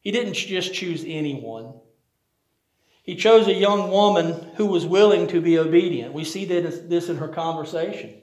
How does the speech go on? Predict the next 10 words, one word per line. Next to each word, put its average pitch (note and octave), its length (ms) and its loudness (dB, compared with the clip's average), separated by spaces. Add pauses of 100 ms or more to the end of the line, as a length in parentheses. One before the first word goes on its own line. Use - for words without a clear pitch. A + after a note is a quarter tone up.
(1700)
Look F3 140 0
at F3 100 -2
verse F3+ 280 0
thirty-eight. F3+ 500 2
She F3+ 120 -8
says, D#3+ 360 0 (340)
"I'm D#3+ 140 -4
the G3 80 -6
Lord's F#3+ 340 -6
servant. A3+ 360 -4